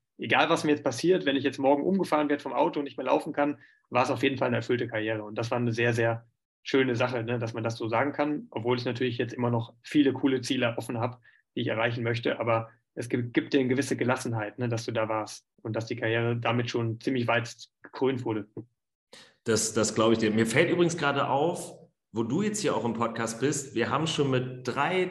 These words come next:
Speaker 2: Tokio-Olympioniken gesprochen, die hier zu, zu Gast im Podcast waren. Das war einmal Andreas Tober und Justus Nieschlag
Speaker 1: Ja.
Speaker 2: und du jetzt. Also wir sind hier voll der Olympia-Podcast, fällt mir gerade auf.
Speaker 1: Und, ja,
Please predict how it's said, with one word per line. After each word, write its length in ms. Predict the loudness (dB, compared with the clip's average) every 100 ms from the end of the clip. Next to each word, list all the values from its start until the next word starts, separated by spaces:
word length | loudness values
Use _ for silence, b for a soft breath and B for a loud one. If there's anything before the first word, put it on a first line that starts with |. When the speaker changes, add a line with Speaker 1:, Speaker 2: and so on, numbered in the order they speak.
| -2
Speaker 2:
Tokio-Olympioniken 1300 | 0 0 0 2 2 0 0 0 0 -2 -4 -6 -4
gesprochen, 460 | -6 -2 -2 -2
die 80 | -2
hier 180 | -2 -4
zu, 360 | -2 0 0 0
zu 160 | -4
Gast 220 | -4 -4
im 100 | -6
Podcast 480 | -6 -8 -6 -6 -4
waren. 120 | -2 0
Das 140 | 4
war 60 | 4
einmal 180 | 6
Andreas 320 | 6 6 4 4
Tober 560 | 4 4 4 0 -4 B B _ _ _
und 180 | 6 8
Justus 380 | 8 4 2 2
Nieschlag 360 | 2 2 4
Speaker 1:
Ja. 120 | 4
Speaker 2:
und 180 | 2 0 -6
du 100 | -4
jetzt. 440 | -2 -2 -4 -12 -18 _
Also 400 | 0 2 2 2
wir 100 | 4
sind 160 | 4 4
hier 140 | 2
voll 240 | 2 2
der 120 | 4 4
Olympia-Podcast, 960 | 2 0 -2 -4 -10 -10 -10 -12 -16 _ _ _
fällt 220 | -4 -4
mir 80 | -4
gerade 260 | -6 -6 -4
auf. 260 | -6 -8 -14 _ _ _ _ _
Speaker 1:
Und, 220 | -6 -4
ja, 160 | 0